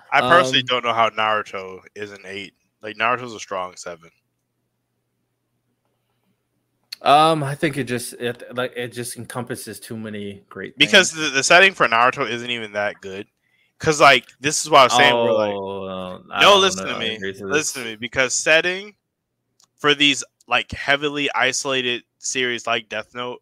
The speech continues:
Speaker 1: or My Hero, where it's only supposed to be in one area, it's not
Speaker 2: But
Speaker 1: supposed to be
Speaker 2: setting is not just, like, geography. It's not, it's history, it's lore, it's world building too, like you were talking about.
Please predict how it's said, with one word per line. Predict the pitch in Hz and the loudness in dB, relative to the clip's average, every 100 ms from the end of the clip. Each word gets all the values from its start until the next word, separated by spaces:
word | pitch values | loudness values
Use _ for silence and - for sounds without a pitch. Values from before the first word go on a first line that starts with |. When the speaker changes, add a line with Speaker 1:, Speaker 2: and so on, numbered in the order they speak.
| _ | _
Speaker 1:
or | 110 110 | -14 -10
My | 107 107 | -8 -8
Hero, | 104 107 107 113 120 _ _ _ _ _ _ | -10 -12 -10 -10 -14 _ _ _ _ _ _
where | 123 | 2
it's | 127 127 139 | 2 2 0
only | 143 139 | 0 -2
supposed | - 123 - 127 131 - | -4 -4 0 2 2 -4
to | 135 | -6
be | 113 113 113 120 127 127 | -6 -6 -4 -6 -10 -14
in | 117 120 110 107 | -12 -12 -14 -16
one | 107 120 123 127 127 | -8 -4 -4 -4 -8
area, | 110 113 113 123 127 | -6 -4 -4 -4 -4
it's | 107 - | -6 -8
not | 127 123 - | -6 -6 -6
Speaker 2:
But | 120 135 | -2 0
Speaker 1:
supposed | 127 - | 0 4
to | 180 185 | 6 6
be | |
Speaker 2:
setting | 202 190 | 6 2
is | 170 127 | -2 -2
not | 139 139 151 131 | -2 0 0 -2
just, | 104 110 135 139 135 - | -8 -2 2 2 0 -10
like, | 123 117 104 98 _ _ _ _ _ 113 104 | -8 -6 -6 -8 _ _ _ _ _ _ _
geography. | - 117 107 110 117 113 107 - 107 | -20 -10 -6 -4 -4 -6 -14 -14 -10
It's | 120 - 127 | -10 -12 -12
not, | 127 131 | -10 -8
it's | 135 - | -10 -10
history, | - 139 - 135 139 135 | -14 -14 -12 -10 -8 -8
it's | 117 120 | -8 -12
lore, | 117 117 120 120 120 120 | -8 -4 -4 -4 -4 -6
it's | 90 107 - | -8 -14 -16
world | 107 110 113 110 | -10 -6 -6 -8
building | - 110 110 110 110 113 | -10 -10 -8 -12 -12 -14
too, | - 113 120 117 120 | -12 -8 -6 -8 -10
like | 107 - | -16 -16
you | 104 | -20
were | 101 | -14
talking | 110 104 110 | -14 -14 -12
about. | 107 107 - | -8 -8 -8